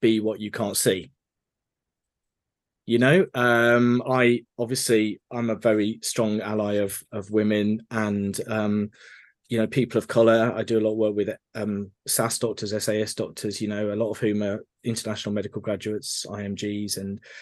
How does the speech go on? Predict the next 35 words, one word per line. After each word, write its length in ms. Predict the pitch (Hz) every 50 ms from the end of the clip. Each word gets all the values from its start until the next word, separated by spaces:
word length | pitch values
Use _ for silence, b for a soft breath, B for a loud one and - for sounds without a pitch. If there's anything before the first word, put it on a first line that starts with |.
| B B 123 B B _ -
um, 480 | 110 107 104 101 104 104 101 107 113 - _ b b b b
you 100 | 120 113
know, 120 | 107 104 104
it's, 560 | 104 110 101 110 107 - - - - - - - -
um, 380 | 110 110 107 104 104 110 113 - _ _ _ _ _ _ - -
you 100 | - 131
know, 120 | 110 110 107
they, 240 | 113 113 113 110 _ _ _ _ _ _ _ _ _ _ _ _ _ _ _ _
they, 360 | 117 110 131 127 127 123 117 110 113 - - _
they, 200 | 139 120 113 113 110 - - _
you 120 | - 151 120
know, 120 | 110 107
struggle, 380 | 101 - - - 127 113 104 107
like, 160 | 104 104 98
especially 380 | 104 - - - 135 - 107 -
sas 260 | - 131 123 - -
doctors 340 | - 110 - - - 95 -
get, 180 | - 113 - _
um, 180 | 113 113 110 101 104
I 60 | 107
do 180 | 104 104 107 107
leadership 400 | 107 117 123 123 135 - - -
workshops 460 | 101 95 90 - - 104 92 - -
with 120 | 104 92
them, 240 | - 101 95 95 95 B B B B B B B B -
um, 420 | 101 107 104 101 104 101 104 101 104
to 100 | - -
see 540 | 107 - - - - 139 131 117 107 104 104 B B B B B B B B _ _
other 340 | - 127 113 113 110 107 101
sas 680 | 95 - - - - - 110 113 - - - - - _ _ _
doctors 580 | - 113 104 - - - - 113 101 95 90 -
in 220 | - 123 113 110
leadership 400 | 113 117 120 117 104 - - 101
roles 300 | 104 98 98 101 98 -
is, 320 | 110 104 98 98 - -